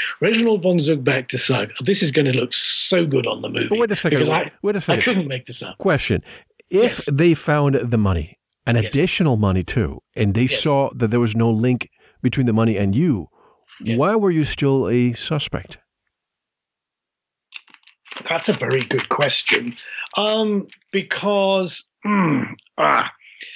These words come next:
Speaker 1: this comes back to the sort of the general point of ordinary listeners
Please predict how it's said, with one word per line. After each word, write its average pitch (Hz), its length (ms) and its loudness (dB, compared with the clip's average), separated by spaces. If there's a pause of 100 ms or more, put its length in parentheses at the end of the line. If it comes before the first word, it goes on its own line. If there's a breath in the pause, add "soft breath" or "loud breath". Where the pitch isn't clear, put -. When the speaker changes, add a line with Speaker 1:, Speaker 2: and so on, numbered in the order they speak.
(180 loud breath)
Speaker 1:
this 208 140 2
comes 254 260 0
back 160 300 0
to 165 100 -4
the 143 140 2
sort 143 200 -2
of 135 140 -4 (760)
the 143 80 -4
general 147 480 2
point - 520 -6 (440)
of 131 460 0 (1300 loud breath)
ordinary 190 480 4
listeners 120 640 -2